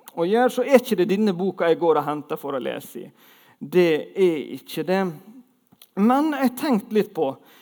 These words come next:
hvis jeg kunne tatt denne boka her, og så liksom bare vrengt den, se for dere at jeg liksom kunne ha vrengt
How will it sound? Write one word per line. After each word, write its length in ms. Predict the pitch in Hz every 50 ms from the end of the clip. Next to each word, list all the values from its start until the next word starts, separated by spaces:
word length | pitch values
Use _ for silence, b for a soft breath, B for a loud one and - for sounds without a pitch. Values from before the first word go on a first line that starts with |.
| b b
hvis 380 | 240 233 - 349 277 - - -
jeg 180 | - 285 262 262
kunne 180 | - 233 214 214 220
tatt 200 | 233 233 226 - -
denne 160 | 185 180 170
boka 240 | 175 175 - - 147
her, 240 | 143 135 131 123 - b b b b
og 120 | - 247
så 100 | 233 277
liksom 240 | 269 240 226 254 240
bare 160 | 247 240 233 220 - - -
vrengt 1200 | 202 190 196 196 233 262 262 254 277 277 262 220 185 170 156 151 147 139 - - - _ _
den, 320 | - 220 226 247 262 254 240 - B B B B B B B B B B B B B _ _ _ _ _ _ _ _ _ _ _ _ _ _ _ _ _ _ _ _ _ _ _ _ _ -
se 140 | - 254 233
for 140 | 226 247 240
dere 100 | 214 220
at 80 | 214
jeg 80 | 226 240
liksom 160 | 220 240 220
kunne 160 | 226 226 233
ha 160 | 208 196 202 247
vrengt 680 | 269 269 277 254 208 175 165 156 - - _ - -